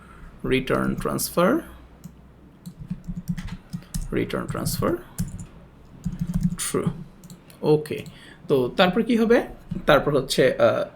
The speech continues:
এটা আমরা এখন, আহ, কি বলা যায়,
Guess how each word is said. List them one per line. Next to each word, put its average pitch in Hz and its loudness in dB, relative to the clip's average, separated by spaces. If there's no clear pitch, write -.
এটা 131 4
আমরা 123 2
এখন, - 0
আহ, 117 0
কি 143 0
বলা 113 4
যায়, 110 0